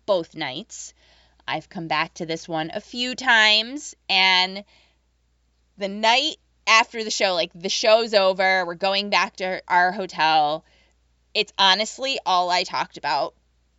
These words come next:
to the point where I'm just talking about it, and my husband's just sitting there, like, smiling, like, "Okay, she's still talking about <laughs> this." I'm referring to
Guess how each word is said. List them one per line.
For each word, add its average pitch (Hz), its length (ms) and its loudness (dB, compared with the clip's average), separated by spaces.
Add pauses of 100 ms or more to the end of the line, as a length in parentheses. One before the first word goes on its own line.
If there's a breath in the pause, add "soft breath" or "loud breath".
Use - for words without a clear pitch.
(220)
to 220 120 -8
the 196 100 -2
point 226 460 -4
where 208 220 2
I'm 185 200 2
just 190 180 -14
talking 175 400 -6
about 180 260 0
it, 165 40 -2
and 160 340 -2
my 165 120 -4
husband's 170 420 -8
just 170 140 -18
sitting 156 300 -10
there, 147 260 -10
like, 113 240 -10 (260)
smiling, 135 560 -8
like, 101 300 -10
"Okay, 277 400 -20 (240)
she's - 240 -20
still 285 220 -20
talking - 400 -20
about - 200 -20
<laughs> - 0 -
this." - 580 -6 (2000 loud breath)
I'm 233 260 4
referring 254 640 0
to 196 560 -2